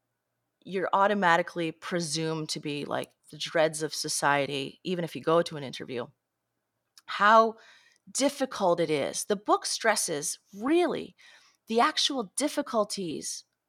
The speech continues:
that none of us see, because a lot of the,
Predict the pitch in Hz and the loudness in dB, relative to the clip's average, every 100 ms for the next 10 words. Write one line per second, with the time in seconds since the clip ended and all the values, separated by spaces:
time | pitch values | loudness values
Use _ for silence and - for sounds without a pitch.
0 | _ _ 220 190 220 285 330 285 240 - | _ _ 2 2 2 4 4 4 2 0
1 | - 160 185 226 254 302 302 320 330 311 | 0 -2 -4 -8 2 4 6 8 10 8
2 | 294 226 196 | 6 2 2